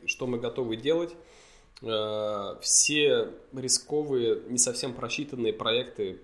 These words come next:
просто рубить жестко. Также проранжировать своих, э, сотрудников, посмотреть, с кем мы, э, сто процентов не расстанемся. Это,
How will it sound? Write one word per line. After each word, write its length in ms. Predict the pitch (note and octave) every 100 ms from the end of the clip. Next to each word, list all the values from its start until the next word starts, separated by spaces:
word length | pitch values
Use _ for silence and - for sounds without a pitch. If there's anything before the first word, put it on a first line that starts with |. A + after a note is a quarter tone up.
| -
просто 560 | - - - F#2+ F#2 F#2 - _ _
рубить 420 | A2+ A2 C#3 F3+ - _
жестко. 420 | C3 A#2+ A#2+ G2+ G2 - _ _ _ _ - - _ -
Также 240 | C#3+ C#3
проранжировать 720 | C3 A#2+ A#2 B2 C#3+ C3+ A#2
своих, 500 | - - B2 A#2 A#2 - - _ _ -
э, 540 | A2+ A2+ A2 G#2+ G#2 G2+ - _ _ - - - - A#2+
сотрудников, 640 | - B2+ D3 D#3+ F3 F#3 F#3 - - - - -
посмотреть, 600 | A#2 B2 B2+ C3+ - - - - _ _
с 120 | -
кем 180 | - C#3
мы, 420 | B2+ A2 G#2+ - - - _ _ _ _ _ -
э, 300 | - A2 A2+
сто 240 | G2+ - C#3+
процентов 440 | D3 B2 C3+ -
не 80 | A#2+
расстанемся. 640 | A2+ - D3+ E3+ - A2+ -
Это, 200 | A2+ -